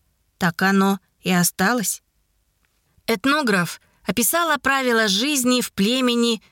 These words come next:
коварных предателей. Они не изменились. Если вы приглядитесь внимательно, вы все это увидите. Но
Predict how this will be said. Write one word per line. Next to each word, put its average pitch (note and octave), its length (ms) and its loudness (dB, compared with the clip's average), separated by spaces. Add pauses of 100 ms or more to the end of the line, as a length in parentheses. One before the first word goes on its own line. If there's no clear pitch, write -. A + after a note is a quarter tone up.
(120)
коварных G#3+ 680 0
предателей. F3+ 760 0 (480)
Они A#3 260 0
не D4 200 0
изменились. C4+ 640 0 (460)
Если A3+ 400 0
вы A3+ 160 0
приглядитесь G3 720 0
внимательно, F#3+ 840 2 (300)
вы A3 220 2
все G#3 360 0
это A3+ 280 0
увидите. E3 720 0 (380)
Но F#3+ 420 2